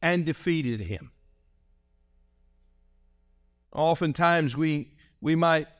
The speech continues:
go through seasons of life and we might say, "Well, the devil's after me."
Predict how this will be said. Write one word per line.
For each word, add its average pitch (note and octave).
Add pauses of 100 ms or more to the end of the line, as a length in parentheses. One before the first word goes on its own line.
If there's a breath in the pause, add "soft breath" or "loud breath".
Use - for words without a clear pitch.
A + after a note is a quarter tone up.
go E3
through D#3
seasons D3
of C#3
life E3+
and C#3
we D3+
might D#3
say, D#3+
"Well, D3+
the D3
devil's D#3+
after C#3
me." A#2+